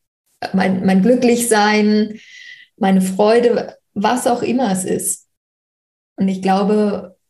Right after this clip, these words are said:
das ist für mich, also was mich in Anführungsstrichen so glücklich macht, dass ich da keine Gefühle irgendwie unterdrücke.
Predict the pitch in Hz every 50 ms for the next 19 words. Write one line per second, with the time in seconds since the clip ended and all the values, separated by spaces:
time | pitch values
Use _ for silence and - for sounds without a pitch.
0 | _ _ - 190 190 214 214 208 285 277 254 - - 208 196 190 190 208 202 -
1 | - 190 185 185 175 170 185 185 185 185 - 202 202 190 190 196 190 175 175 180
2 | 190 185 254 233 240 220 - - 214 208 202 208 190 185 185 180 202 220 240 -
3 | 220 202 - - 170 170 180 185 - - _ - - 185 185 - 190 - 196 180
4 | 180 - 180 185 196 208 214 202 - - 214 220 233 233 202 170 175 190 190 185
5 | 190 196 190 190 185 180 190 185 - - _ _ _ _ _ - - - - -
6 | _ - 196 196 185 190 185 185 196 220 247 240 226 160 - - - -